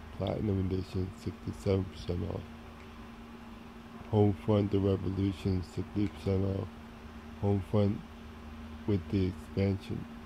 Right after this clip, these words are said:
Homefront: The Revolution expansion pack is thirty-three percent off, and the Freedom Fighter bundle comes with the game and the expansion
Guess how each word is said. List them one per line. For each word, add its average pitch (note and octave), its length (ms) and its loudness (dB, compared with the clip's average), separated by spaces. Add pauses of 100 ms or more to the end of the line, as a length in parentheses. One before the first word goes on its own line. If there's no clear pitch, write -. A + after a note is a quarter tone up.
(320)
Homefront: A#2 480 4
The G#2 80 2
Revolution G2+ 720 2
expansion G2 680 -2
pack F#2+ 220 0 (720)
is F#2+ 100 0 (100)
thirty-three G#2 520 4
percent F#2+ 400 0
off, F#2 240 0 (160)
and G2 200 2
the F#2 120 0 (180)
Freedom F#2+ 420 2
Fighter F#2 280 0 (120)
bundle F#2 380 -2 (720)
comes G2 300 4
with G2 160 4 (120)
the F#2+ 80 2
game G2 420 4
and G2 260 2
the F#2+ 60 2
expansion F2+ 540 -2